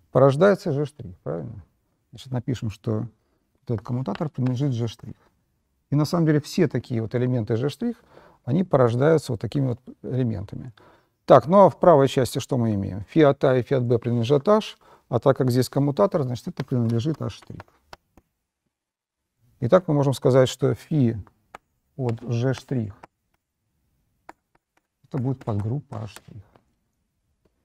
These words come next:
Итак, еще раз. Коммутатор А Б под действием фи переходит в H штрих,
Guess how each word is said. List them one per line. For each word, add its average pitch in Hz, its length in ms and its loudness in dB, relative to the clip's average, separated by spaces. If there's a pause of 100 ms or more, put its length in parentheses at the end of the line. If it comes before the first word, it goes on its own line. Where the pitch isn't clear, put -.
(120)
Итак, 120 260 0
еще 104 220 -4
раз. 92 220 -14 (460)
Коммутатор 139 600 6
А 123 140 2
Б 101 380 -2 (200)
под 120 140 -2
действием 117 440 -2
фи 110 160 -6
переходит 113 640 -2
в 117 80 -2
H 135 80 0
штрих, 220 320 -6